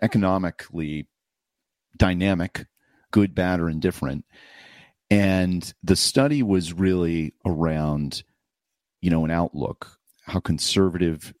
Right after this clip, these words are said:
should a firm be? What's the temperature on clients? Some of the key findings we'd love to discuss is minimal contraction in spend,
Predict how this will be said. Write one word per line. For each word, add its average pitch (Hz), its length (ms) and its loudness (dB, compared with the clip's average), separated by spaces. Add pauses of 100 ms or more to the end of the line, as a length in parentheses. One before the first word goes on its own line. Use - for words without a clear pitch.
(320)
should - 300 2
a 76 40 -2
firm 80 360 0
be? 69 520 -4 (120)
What's - 260 -2
the - 80 -2
temperature 76 460 -2
on 69 100 -4
clients? 73 720 -4 (640)
Some - 320 0
of 147 60 -2
the 127 80 0
key 107 200 0
findings 92 720 0 (1500)
we'd 90 160 4
love 87 220 2
to 80 240 2
discuss 85 640 0
is 76 220 -2 (320)
minimal 104 720 2
contraction 90 560 -2
in 71 80 -4
spend, 92 640 -2